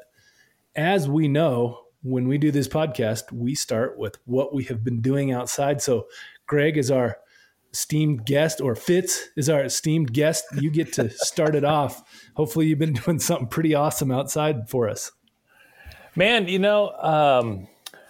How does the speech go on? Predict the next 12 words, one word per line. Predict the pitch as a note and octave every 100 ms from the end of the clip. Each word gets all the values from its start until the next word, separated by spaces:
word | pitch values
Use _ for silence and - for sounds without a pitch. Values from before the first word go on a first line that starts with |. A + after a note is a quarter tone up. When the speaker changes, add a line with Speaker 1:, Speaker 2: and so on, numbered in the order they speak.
| -
Speaker 2:
I | D3
wish | C#3+ E3+ F3+
I | D#3
had, | D#3 D#3 D#3 D3 - -
uh, | C#3 B2+ B2 A#2 A#2 - -
a | C3
better | B2 C#3+
story | C3 - C#3 F3+ F#3
for | A#2 G#2
you. | G#2+ G#2 A#2
I, | A#2 A2+
uh, | A2 G#2 G2+